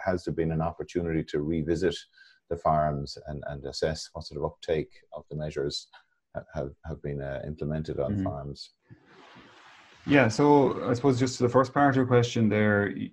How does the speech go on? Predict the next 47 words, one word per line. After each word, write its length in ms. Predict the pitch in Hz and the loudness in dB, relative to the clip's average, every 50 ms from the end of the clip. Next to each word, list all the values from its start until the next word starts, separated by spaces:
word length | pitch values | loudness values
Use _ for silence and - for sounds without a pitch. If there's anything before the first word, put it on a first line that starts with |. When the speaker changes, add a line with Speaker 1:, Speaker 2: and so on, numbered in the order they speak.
| - _ - | -12 _ -2
Speaker 2:
you 80 | - 107 | 0 2
know, 120 | 104 104 | 2 2
the, 120 | 101 104 - | 2 0 0
the, 120 | 107 107 | 2 4
enga-, 300 | 107 110 107 123 - - | 4 4 4 2 2 4
the 60 | 131 | 6
engagement 400 | 127 127 156 190 185 160 147 120 | 6 8 8 8 8 8 6 4
has 100 | 117 104 | 4 4
been, 200 | 110 110 107 107 107 | 4 4 2 2 2
has 100 | 110 101 | 0 0
been 140 | 95 104 101 | 2 0 0
quite 240 | 95 104 98 95 95 | 2 2 0 0 2
positive. 400 | - 92 92 - 90 85 87 - | 0 -2 -2 -2 -4 -8 -4 0
Look 160 | 143 143 - | 2 2 4
at, 100 | 123 - - - - - - - _ - | 2 0 -2 -6 -14 -18 -18 -20 _ -2
you 140 | - 123 127 | 2 4 6
know, 420 | 123 117 113 107 98 95 101 - - _ _ _ _ _ _ _ _ - - 123 | 8 8 6 6 4 2 -2 -8 -14 _ _ _ _ _ _ _ _ -20 -14 -6
we, 140 | 123 117 - 185 170 _ _ _ _ _ _ _ _ _ _ _ _ _ _ - - - 123 120 | -4 -4 -4 -4 -6 _ _ _ _ _ _ _ _ _ _ _ _ _ _ -20 -16 -16 -6 2
farmers, 500 | - 131 143 147 151 143 131 120 113 - _ - - - | 4 6 8 8 8 8 6 4 0 -6 _ -12 -10 -8
uh, 80 | - - | -4 2
everybody 580 | 123 139 151 156 143 139 127 127 120 117 110 - | 4 6 6 6 6 6 6 8 6 6 6 6
is, 160 | 110 104 - | 4 2 2
is 180 | - 104 95 101 | 0 -2 0 2
a 40 | 107 | 2
little 180 | 104 107 104 | 4 4 4
bit 160 | 92 107 98 | 4 2 2
wary, 440 | 95 98 101 101 98 98 95 95 92 | 2 2 4 4 4 4 4 4 2
you 120 | 92 95 98 | 2 2 2
know, 240 | 104 101 95 95 | 2 2 2 2
at 100 | 95 95 | 0 0
first. 500 | - - 101 95 92 - - - - - _ - | 2 2 4 4 2 0 -6 -14 -16 -12 _ -4
Uh, 160 | 98 95 92 | -2 -2 0
well, 120 | - 120 127 | 2 2 4
not 160 | 131 120 113 | 4 4 4
everybody, 320 | 110 95 90 98 92 92 | 2 2 0 -2 -2 0
but, 140 | 92 101 101 - _ - - | 0 -2 -4 -6 _ -6 -6
but 100 | 117 - | -2 2
sometimes 480 | 151 151 139 127 123 117 113 107 107 | 4 4 6 6 6 6 6 4 4
farmers 380 | - - 113 110 107 104 95 101 | 4 4 6 6 6 6 4 2
are 20 | |
a 40 | 98 | 2
little 140 | 98 101 95 | 2 2 2
bit 160 | 95 98 92 | 2 0 2
wary 300 | 95 101 98 95 95 92 | 2 2 2 2 2 0
at 80 | 92 - | -2 -4
first. 220 | 90 90 92 - | -6 -8 -6 -4
But 140 | - 117 117 | -4 -4 -4